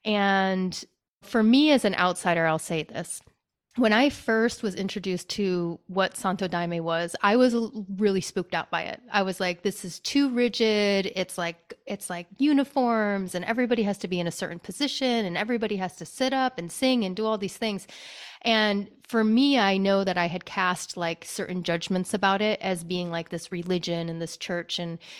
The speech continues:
and to me, from my, like, Western perceptions of what churches are here in the United States, I certainly was like,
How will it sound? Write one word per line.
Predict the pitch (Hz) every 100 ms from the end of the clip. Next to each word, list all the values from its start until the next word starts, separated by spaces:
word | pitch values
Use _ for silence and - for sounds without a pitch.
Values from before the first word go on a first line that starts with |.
| - -
and | 202 196 190 -
to | 202
me, | 202 220 220
from | 208 196 175 170 175
my, | 196 185 180 180 165
like, | 175 175
Western | 175 180 180 - - 175 170 165
perceptions | - 180 - 185 175 - 175 160 170
of | 165
what | 170 175 -
churches | - 190 170 185 170
are | 165
here | 165 185
in | 170
the | 170
United | 165 165 165
States, | - 170 - -
I | 190 190 185
certainly | 180 - 190 180 175
was | 175 170
like, | 175 170 -